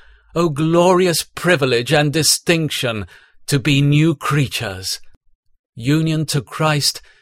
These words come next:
is of the greatest importance. Without this, there is no eternal safety, no true dignity,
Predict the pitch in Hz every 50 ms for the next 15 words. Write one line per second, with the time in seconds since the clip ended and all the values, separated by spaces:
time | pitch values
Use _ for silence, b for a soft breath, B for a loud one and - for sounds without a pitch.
0 | b b b b b - 139 - 180 160 139 170 135 - 165 151 160 196 196 160
1 | - - 131 117 - - 139 127 120 - _ - 147 131 113 - - 110 95 95
2 | 101 - - - b b b b b b b b b b _ _ 120 117 113 135
3 | 131 135 135 - - - 151 143 139 - - b b b b b b b - 135
4 | 139 131 151 135 - 135 147 151 151 160 151 - - 139 151 165 156 143 135 143
5 | 143 - - - 170 180 170 139 - - - 131 117 104 92 b b b b b
6 | b b b 139 170 190 - - - - 190 196 175 - - 202 196 165 165 151
7 | 135 117 - - - 110 101 95